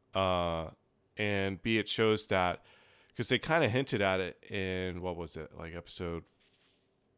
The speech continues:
three, I think it was, when, like, they're hiding out in one of the huts in the village, and the stormtrooper comes in, and you see the robot kinda, like, go for the hammer behind his back. Like, you could definitely tell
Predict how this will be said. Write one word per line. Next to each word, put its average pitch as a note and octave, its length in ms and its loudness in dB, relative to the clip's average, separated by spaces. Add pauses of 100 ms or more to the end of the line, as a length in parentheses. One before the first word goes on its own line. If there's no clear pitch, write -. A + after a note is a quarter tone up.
(320)
three, G2 440 -2
I G#2+ 80 0
think A2+ 240 -6
it A2 120 -4
was, A2 540 0
when, F2+ 220 -6
like, E2+ 200 -6 (880)
they're F2+ 260 0
hiding F#2+ 800 -2 (580)
out F#2 300 0
in F#2 100 -8
one F2+ 140 -2
of F2 120 -6
the D#2+ 360 -6
huts - 500 -6 (160)
in F#2 80 -10
the E2+ 80 -8
village, F#2+ 600 -2
and E2+ 480 -6
the E2+ 100 -8
stormtrooper F2+ 720 -6
comes F2 300 -6
in, F2 240 -2
and E2+ 100 -6
you E2 80 -6
see F#2 180 -6
the E2+ 140 -6
robot E2 360 -4
kinda, E2+ 180 -6
like, D#2+ 200 -6
go E2 180 -6
for F2+ 180 -8
the E2 100 -6
hammer E2 300 -8
behind F#2+ 320 -6
his F#2+ 100 -6
back. A2 340 -6 (540)
Like, G#2 140 -4
you A2 100 -4
could A2 80 -2
definitely A#2+ 300 4
tell G2 400 4